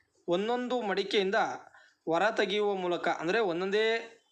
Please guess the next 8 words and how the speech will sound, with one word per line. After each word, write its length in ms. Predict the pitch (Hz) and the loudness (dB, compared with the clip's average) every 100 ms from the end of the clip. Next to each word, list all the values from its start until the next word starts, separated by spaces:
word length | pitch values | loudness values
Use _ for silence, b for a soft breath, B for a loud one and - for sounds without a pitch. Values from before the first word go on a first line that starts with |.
| - | -2
ಲೆಟರನ್ನು 540 | 160 160 208 202 208 | 0 2 2 2 0
ಹೊರ, 160 | 202 160 | 0 2
ಹೊರ 280 | 165 156 180 | 2 0 0
ತೆಗೆಯುವ 300 | 190 175 170 | 0 0 0
ಮೂಲಕ 340 | 151 143 131 208 - B B B _ | 0 -2 2 0 0 B B B _
ಪ್ರತಿನಿಧಿಗಳ 640 | - 165 220 208 185 165 | -4 -2 -2 2 2 2
ಆಯ್ಕೆಯನ್ನು 760 | 214 - - 151 185 - 165 208 | -2 -4 -4 -2 -2 -2 -2 0
ನಡೆಸಲಾಗುತ್ತಿತ್ತು. 840 | 196 131 185 113 - - - _ | -2 -4 -6 -8 -12 -16 -20 _